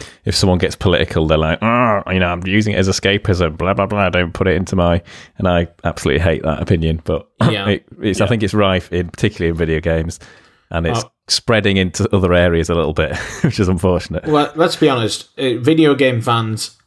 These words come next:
Speaker 2: largely are the absolute worst. Um, I mean, in, as an audience, I think they've got within them at least some of the very worst people who consume modern art. <laughs> Maybe I'm being overstated there, but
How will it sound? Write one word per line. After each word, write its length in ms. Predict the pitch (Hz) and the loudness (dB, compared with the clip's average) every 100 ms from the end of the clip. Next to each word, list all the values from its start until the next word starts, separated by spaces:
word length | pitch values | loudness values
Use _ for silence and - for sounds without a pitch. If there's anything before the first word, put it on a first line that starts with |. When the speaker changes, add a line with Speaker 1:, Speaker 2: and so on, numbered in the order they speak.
| _ | _
Speaker 2:
largely 600 | 135 131 131 131 117 110 101 | -2 0 2 0 0 0 2
are 180 | 113 107 | 2 2
the 100 | 113 | 0
absolute 400 | 110 - 117 85 | 0 -2 -2 -2
worst. 440 | 107 101 - - _ _ _ _ _ _ _ _ | -2 -2 -4 -10 _ _ _ _ _ _ _ _
Um, 580 | - 110 110 110 110 104 - _ _ _ _ _ | -2 0 2 0 -2 -6 -14 _ _ _ _ _
I 100 | - | -4
mean, 380 | 113 107 107 107 - _ | -2 0 -2 -6 -14 _
in, 300 | 131 120 117 - | -8 -8 -10 -2
as 140 | 139 | 0
an 120 | 139 | 2
audience, 800 | 135 139 117 104 98 - - - - - - _ | 4 4 4 0 0 -8 -8 -10 -14 -20 -20 _
I 100 | - | -8
think 200 | 113 139 | -4 0
they've 200 | 123 117 | 0 0
got 260 | 139 123 - - - _ | 0 0 -2 -12 -20 _
within 420 | 127 139 151 135 | 0 4 2 2
them 140 | 127 113 | -2 -2
at 100 | 104 | 0
least 460 | 110 104 - - - | -2 -2 -6 -10 -12
some 220 | - 131 | -4 0
of 80 | 123 | 2
the 60 | 113 | 2
very 300 | 120 117 113 | 4 2 2
worst 440 | 113 113 107 - | 2 2 0 0
people 240 | 120 107 | 0 2
who 80 | 110 | 0
consume 720 | 107 117 107 117 113 110 113 - | 0 -2 -2 0 0 0 -2 -8
modern 340 | 113 110 110 | -2 0 0
art. 340 | 110 104 101 - - - _ - | -2 -2 -6 -14 -20 -20 _ -10
<laughs> 460 | 160 - 156 160 - | -10 -6 -6 -6 -6
Maybe 340 | 156 143 131 | 0 2 2
I'm 120 | 120 120 | 2 2
being 160 | 117 | 0
overstated 560 | 113 107 107 113 98 95 | 0 0 0 0 0 -2
there, 200 | 101 98 | -4 -4
but 240 | - 101 | -4 -8